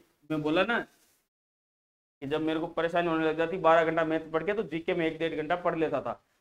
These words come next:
वैसे ही आपको जीके पढ़ते रहना, normal update रहना है। बाकी जीके जीएस में अब अगर आप बारह से तेरह नंबर ही ले आते हो, अगर एसएससी जीडी में मेरे जैसे उनपचास, फ़ोर्टी नाइन नंबर थे, फिर बाद में एक plus हुआ तो पचास नंबर इसके,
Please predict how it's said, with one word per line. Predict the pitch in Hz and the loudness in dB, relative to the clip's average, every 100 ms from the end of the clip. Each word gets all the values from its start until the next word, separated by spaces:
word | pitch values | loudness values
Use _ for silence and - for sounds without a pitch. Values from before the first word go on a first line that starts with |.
| _ - | _ 0
वैसे | 214 - | 2 6
ही | 233 | 8
आपको | 202 190 196 | 8 8 2
जीके | 175 170 | -2 -4
पढ़ते | 185 175 - 180 | -2 -2 -2 -2
रहना, | 170 208 | 2 2
normal | 190 160 170 180 190 | 2 2 2 4 0
update | 170 180 175 | 0 -2 0
रहना | 180 220 | 6 8
है। | 285 277 - _ _ | 8 6 -6 _ _
बाकी | 143 151 151 160 | 8 8 6 -6
जीके | 151 170 | -8 -6
जीएस | 160 160 160 | -4 -4 -4
में | 170 | -4
अब | 156 | -4
अगर | 151 156 | -2 0
आप | 151 | 0
बारह | 143 160 170 | 2 2 2
से | 170 | -4
तेरह | - 165 160 | -4 -2 0
नंबर | 156 156 160 - | 0 0 -2 -6
ही | 156 180 | -6 -2
ले | 175 | 2
आते | 165 165 190 | 2 2 6
हो, | 254 262 - _ - | 6 4 -4 _ -2
अगर | 151 180 175 | 2 2 2
एसएससी | 180 190 170 | -2 -2 -4
जीडी | 156 156 | -4 -2
में | 175 170 | -2 0
मेरे | 156 160 | 0 -2
जैसे | 156 156 | -2 -4
उनपचास, | 170 160 156 151 175 170 - | -6 -6 -6 0 0 0 -4
फ़ोर्टी | 147 156 | -8 -4
नाइन | 143 156 156 | -2 -2 -2
नंबर | 147 151 | -4 -6
थे, | 151 196 _ _ _ | -8 -14 _ _ _
फिर | 160 | -8
बाद | 156 156 151 | -2 0 0
में | 151 | -2
एक | 151 | -4
plus | 165 160 | -6 -4
हुआ | 156 190 | -2 -2
तो | 185 | -4
पचास | - - 190 185 | -4 4 4 4
नंबर | 175 175 | 0 -2
इसके, | 170 247 285 | 6 12 12